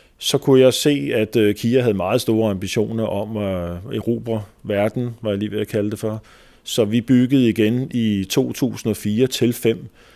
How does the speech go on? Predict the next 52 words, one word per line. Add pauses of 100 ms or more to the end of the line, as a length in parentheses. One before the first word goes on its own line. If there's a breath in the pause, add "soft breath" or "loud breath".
(140 soft breath)
det
hus,
vi
sidder
i
i
dag. (400 soft breath)
Det
tog
næsten
et
helt
år
at
bygge
alt
det,
der
skulle
laves
her,
fordi
vi
skulle
have
forretningen,
den
var
jo
ongoing
i
mellemtiden.
Det
vil
sige, (480 loud breath)
vi
kunne
ikke
bare
tømme
hele
værkstedet,
vi
skulle
jo
også, (220)
øh,
stadigvæk
kunne
arbejde
på
bilerne.